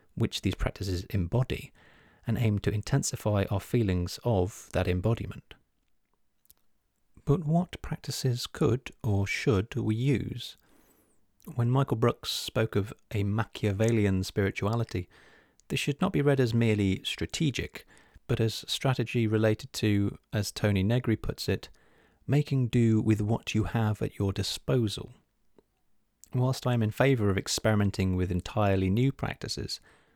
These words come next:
more so it is in the appropriation of existing and popular practices that the power lies.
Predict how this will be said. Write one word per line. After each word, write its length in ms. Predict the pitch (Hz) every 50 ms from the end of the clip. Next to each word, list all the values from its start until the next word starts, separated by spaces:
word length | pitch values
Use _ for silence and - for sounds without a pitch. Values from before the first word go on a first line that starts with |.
| _ _ _ _ _
more 240 | - 123 127 135 135
so 300 | - - 127 123 123 120 -
it 140 | - 113 117
is 100 | 110 117
in 140 | 113 110
the 80 | 107 101
appropriation 680 | 101 - - 110 104 - - 107 101 104 - - 104 101
of 100 | 98 95
existing 680 | 98 101 104 110 127 123 - - - 113 107 104 104 -
and 280 | 107 104 98 95 92 -
popular 460 | - - 151 - - - 90 87 87
practices 720 | - - - 98 - - - 98 - - - 90 - - - _ - - - - _ _ _
that 120 | - 123 123
the 60 | 135
power 320 | - - 107 95 92 90
lies. 640 | 87 98 110 110 - - - - - - - -